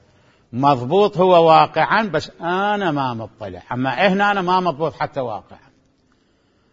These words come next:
خب، هنا في هذه الحالة ماذا حكم؟ ماذا حكم السيد الماتم؟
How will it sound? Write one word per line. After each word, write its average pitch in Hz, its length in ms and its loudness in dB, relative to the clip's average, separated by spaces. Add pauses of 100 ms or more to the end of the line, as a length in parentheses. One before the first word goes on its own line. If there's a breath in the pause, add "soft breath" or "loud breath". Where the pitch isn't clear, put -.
(320)
خب، 160 340 2
هنا 170 320 -2
في 160 160 -4
هذه 160 300 2
الحالة 175 340 0
ماذا 170 360 0
حكم؟ 180 680 -4 (1200)
ماذا 135 300 -2
حكم 143 360 -8
السيد 147 320 -10
الماتم؟ 151 580 -12